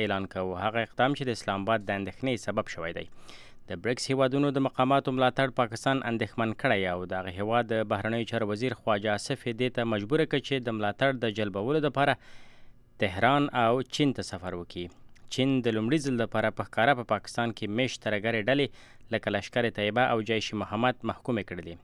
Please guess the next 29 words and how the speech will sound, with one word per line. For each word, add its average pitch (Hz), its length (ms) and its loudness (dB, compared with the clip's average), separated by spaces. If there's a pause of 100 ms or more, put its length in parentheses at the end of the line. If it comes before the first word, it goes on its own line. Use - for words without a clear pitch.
(180)
هغه 92 240 -8
ډلې 117 240 -2
چې 123 80 -6
د 107 140 -2
ملګرو 120 340 -2
ملتونو 131 340 -2
د 110 140 0
امنیت 117 260 0
د - 120 -4
شورا 104 260 0
له 101 380 -2
خوا 101 240 0
هم 123 100 -4 (460)
محکومې 120 440 -4
شوي 80 220 -12
دي. - 80 -14 (1900)
د 143 180 10 (120)
پاکستان 170 420 6
په 156 100 -2
کورم 160 200 6
ایجنسۍ 131 420 2
کې 147 220 2
د 123 180 4
بي 120 120 4
پیلوټ 135 300 2
الوتکې 117 460 0
په 107 100 0
برید 127 160 0
کې 131 140 -2